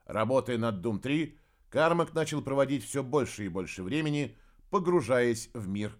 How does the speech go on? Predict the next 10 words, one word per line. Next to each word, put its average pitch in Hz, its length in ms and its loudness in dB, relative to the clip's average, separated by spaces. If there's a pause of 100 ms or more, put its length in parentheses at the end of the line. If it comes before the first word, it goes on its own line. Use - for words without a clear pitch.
ракет. 90 480 -10 (680)
Его 160 320 2
дом 175 380 2
полнился 151 680 4
запчастями. 90 800 -6 (520)
Багажник 120 560 0
«Феррари» 139 560 2
был 123 300 -2
забит 131 360 0
моторами. 123 540 -2